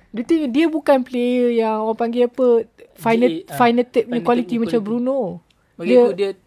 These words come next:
Speaker 2: tempo punya
Speaker 1: Ah,
Speaker 2: player.
Speaker 1: tempo and then second phase punya, fasa kedua punya player.
Speaker 2: First phase pun dia okey,
Speaker 1: Ah,
Speaker 2: okey
Speaker 1: first
Speaker 2: lah.
Speaker 1: phase, second phase punya player. Dia bukan like third phase ataupun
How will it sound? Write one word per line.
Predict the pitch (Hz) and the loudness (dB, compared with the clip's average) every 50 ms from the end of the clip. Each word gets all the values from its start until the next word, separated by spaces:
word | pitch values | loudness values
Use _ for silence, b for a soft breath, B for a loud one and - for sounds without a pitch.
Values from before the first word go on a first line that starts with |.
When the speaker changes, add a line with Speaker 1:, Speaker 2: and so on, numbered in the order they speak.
| _ _ | _ _
Speaker 2:
tempo | - 208 202 196 - _ 226 202 190 185 180 | -4 -4 -4 -4 -8 _ -2 0 0 0 -2
punya | 185 180 185 | -6 -6 -4
Speaker 1:
Ah, | 175 165 | -2 -2
Speaker 2:
player. | 165 175 170 | -2 0 0
Speaker 1:
tempo | 196 202 214 - 269 254 | -2 -2 0 2 2 2
and | 208 214 | 2 2
then | 233 240 233 | 0 -2 -2
second | - - - 240 226 247 | -2 -4 -4 -4 -2 -4
phase | 233 - - 262 208 - | -6 -4 -2 -4 -2 -2
punya, | 214 196 196 185 | -4 -4 -4 -6
fasa | 165 - 202 190 - 208 202 - - 208 | -4 -6 -8 -6 -6 -6 -6 -4 -6 -8
kedua | - 202 185 202 196 | -8 -6 -4 -4 -4
punya | 190 196 196 190 | -4 -4 -6 -6
player. | - 202 185 175 160 160 156 | -6 -4 -4 -2 -2 -4 -6
Speaker 2:
First | 196 190 - | -8 -10 -6
phase | - 214 202 | -6 -6 -6
pun | 208 226 214 | -6 -8 -10
dia | 202 196 | -10 -10
okey, | 190 - _ - - | -12 -14 _ -12 -8
Speaker 1:
Ah, | 175 170 160 156 | -6 -4 -4 -2
Speaker 2:
okey | 147 - | -2 -4
Speaker 1:
first | 196 147 143 | -4 -2 0
Speaker 2:
lah. | 226 220 | 2 2
Speaker 1:
phase, | 208 196 - | 2 2 0
second | - 208 - 226 196 | -6 -8 -6 -6 -4
phase | - 220 190 | -4 -4 -4
punya | 202 190 185 | -4 -6 -6
player. | 202 180 165 | -6 -6 -6
Dia | 160 170 247 254 | -4 -2 -4 -2
bukan | 254 - 262 247 | 0 2 2 2
like | 214 - - _ | 2 0 -4 _
third | - 240 202 208 | -4 -4 -4 -4
phase | - - 254 240 226 | -6 -4 -4 -2 -2
ataupun | 220 220 - 220 214 220 233 220 | -2 -4 -6 -8 -6 -4 -4 -4